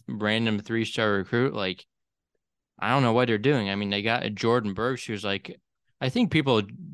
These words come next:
generally like him, but he's still, like, a, like, bottom end, top hundred player at, like, the very best. Like, there's, there's just not much to be, like, excited about unless, like, all these freshmen are winning college basketball players, which they're not gonna be. Like,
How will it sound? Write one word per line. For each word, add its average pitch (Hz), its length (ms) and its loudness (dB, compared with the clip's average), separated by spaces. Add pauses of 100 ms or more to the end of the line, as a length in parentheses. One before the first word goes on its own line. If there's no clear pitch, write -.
(100)
generally 117 540 0
like 90 320 0
him, 151 340 -8 (240)
but 127 120 0
he's 113 160 2
still, 190 220 -2
like, 107 400 -2 (840)
a, 110 160 0
like, 98 240 -2 (280)
bottom 107 440 2
end, 104 240 0
top 107 260 -4
hundred 98 400 -2
player 113 380 0
at, 90 100 -2
like, 92 200 -4
the 101 80 -6
very 101 300 0
best. 101 580 -2
Like, 87 320 -6 (720)
there's, 131 240 0
there's 185 160 2
just 180 200 0
not 131 220 0
much 131 240 0
to 143 80 -4
be, 127 160 0
like, 117 220 -2
excited 117 480 -2
about 95 300 0
unless, 104 280 -2
like, 98 220 -4
all 110 180 2
these 110 180 0
freshmen 120 360 -2
are 101 120 -2
winning 110 320 0
college 113 340 0
basketball 104 440 0
players, 107 320 -4
which 110 280 -6
they're 127 120 2
not 135 240 2
gonna 156 220 -2
be. 95 180 -4
Like, 92 240 -2